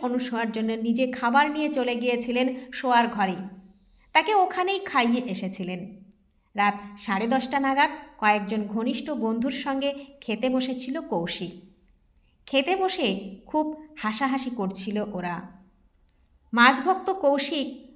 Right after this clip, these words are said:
মাছের মুড়ো খাচ্ছিল। সেই অবস্থায় কিভাবে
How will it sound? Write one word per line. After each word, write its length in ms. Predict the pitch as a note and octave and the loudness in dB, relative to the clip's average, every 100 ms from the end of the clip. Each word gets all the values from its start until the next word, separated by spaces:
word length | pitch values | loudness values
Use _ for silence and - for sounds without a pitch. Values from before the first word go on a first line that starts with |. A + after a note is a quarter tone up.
| - | -4
মাছের 420 | A#3 A#3+ A#3 D#4 | 2 2 2 -2
মুড়ো 280 | C4 A#3+ C#4 | 2 2 2
খাচ্ছিল। 600 | C#4 G3 - - G#3 F#3 F#3 - - _ _ _ _ _ _ - | 2 -2 -4 -8 -6 -6 -6 -14 -18 _ _ _ _ _ _ -4
সেই 260 | D4+ D#4 | 2 4
অবস্থায় 600 | F4 F#4 F4+ D#4+ G#3 A#3 - - - - | 4 0 -4 2 2 2 -2 -10 -16 -8
কিভাবে 760 | D#4+ D#4+ F#4 E4 C4 C#4+ - | -6 -2 0 4 4 2 -6